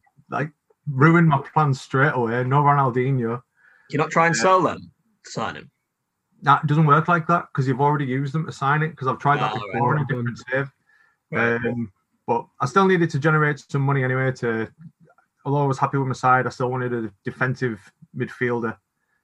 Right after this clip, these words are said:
Speaker 1: 'cause the formation I opted to play was a four, uh,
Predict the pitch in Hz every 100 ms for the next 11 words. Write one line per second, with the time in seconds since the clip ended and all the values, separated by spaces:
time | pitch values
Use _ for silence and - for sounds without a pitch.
0 | _ - 117 117 - 127 127 123 135 123
1 | 127 123 - 110 117 - 117 113 110 104
2 | 110 110 107 - - _ _ _ 127 123
3 | 117 - _ _ _ _ 107 104